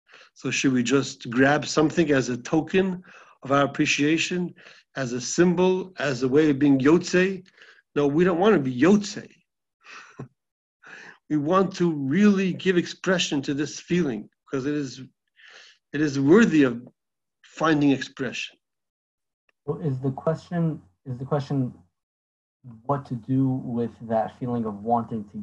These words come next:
Speaker 2: give back and knowing that there's no way to give back, or?
Speaker 1: Well, the question is, is there a way to, to, to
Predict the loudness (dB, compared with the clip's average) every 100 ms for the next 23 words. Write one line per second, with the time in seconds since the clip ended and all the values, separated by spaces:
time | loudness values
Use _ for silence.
0 | -8 -8 -2 0 0 -2 -10 -8 -4 -4
1 | -6 -8 -10 -10 -8 -8 -8 -8 -10 _
2 | -12 -8 -8 0 2 2 -2 -16 _ -2
3 | 2 4 0 -4 -20 -20 _ _ _ _
4 | _ _ _ _ _ _ _ _ _ _
5 | _ _ _ _ _ _ _ -8 -4 -4
6 | 0 2 2 4 4 4 2 4 6 8
7 | 8 6 4 4 2 0 -4 -10 -6 -2
8 | -2 -2 -10 _ _ _ _ _ -20 -20
9 | _ _ _ _ _ -18 -16 -16 -20 -20
10 | -20 -18 -16 -14 -16 -18 -20 _ 0 6
11 | 6 6 0 -4